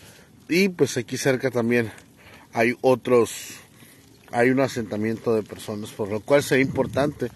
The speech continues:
que el Departamento de Bomberos de la ciudad de Ensenada, pues, zona norte,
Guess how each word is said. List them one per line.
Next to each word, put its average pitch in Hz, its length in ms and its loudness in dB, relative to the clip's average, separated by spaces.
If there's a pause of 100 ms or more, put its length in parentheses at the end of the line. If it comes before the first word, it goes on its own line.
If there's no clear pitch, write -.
(400)
que 107 500 0 (260)
el 113 80 -2
Departamento 127 600 -2
de 143 80 6
Bomberos 139 540 2
de 117 60 -2
la 110 40 -4
ciudad 127 240 2
de 127 80 -2
Ensenada, 131 480 2
pues, - 600 -10 (340)
zona 135 320 0
norte, 123 380 0